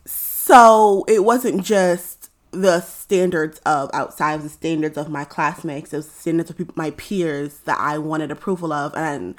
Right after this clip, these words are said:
I was the type of child that wanted approval so badly that I would, I, I would just do things randomly, you know what I mean? Um, I, I grew out of that shit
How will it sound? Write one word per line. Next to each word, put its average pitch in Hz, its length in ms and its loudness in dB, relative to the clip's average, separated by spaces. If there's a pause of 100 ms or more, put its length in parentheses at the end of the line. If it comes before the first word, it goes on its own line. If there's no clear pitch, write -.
(320)
I 185 120 4
was 185 100 -4
the 196 80 -6
type 170 80 -6
of - 40 -18
child 165 260 -4
that 139 120 -6
wanted 160 180 -6 (120)
approval 156 340 -6
so 160 260 -6
badly 147 640 -8 (300)
that 160 760 0
I 175 180 2
would, 160 360 -6 (380)
I, 180 240 -2 (100)
I 185 100 0
would 185 140 0
just 151 300 -6
do 185 200 -2
things - 1000 -12
randomly, 147 580 -4
you 165 100 -2
know 165 60 0
what 165 100 -2
I 165 40 -4
mean? 165 240 -6 (280)
Um, 185 680 6 (120)
I, 285 260 6
I 302 80 4
grew 240 140 2
out 190 100 2
of 170 60 0
that 160 200 -2
shit - 320 -10